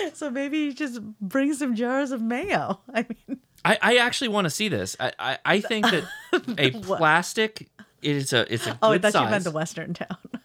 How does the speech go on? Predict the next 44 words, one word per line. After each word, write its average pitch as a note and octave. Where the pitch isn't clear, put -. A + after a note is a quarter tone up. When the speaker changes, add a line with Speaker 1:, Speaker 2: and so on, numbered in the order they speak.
Speaker 1:
Okay. C#3+
Speaker 2:
No, G#2+
I, A2
I C3
Speaker 1:
It's C#3
Speaker 2:
wanna D#3+
Speaker 1:
got B3
Speaker 2:
see -
Speaker 1:
a B2+
Speaker 2:
a -
Speaker 1:
few F3+
Speaker 2:
plastic. E3+
Speaker 1:
structures D#3
Speaker 2:
I C3+
wanna D#3+
Speaker 1:
now. D3
Speaker 2:
see E3+
a C3
plastic D#3
container C#3+
of B2+
mayo, G#2
like G#2
a G2
proper C3+
full A2+
size G#2+
plastic, -
not E3+
glass. -
I -
think C#3
glass B2+
is A2
not A#2+
the A#2
right G#2+
answer. G2
I A2+
think G#2+
the F2+
plastic B2
container F2+
is -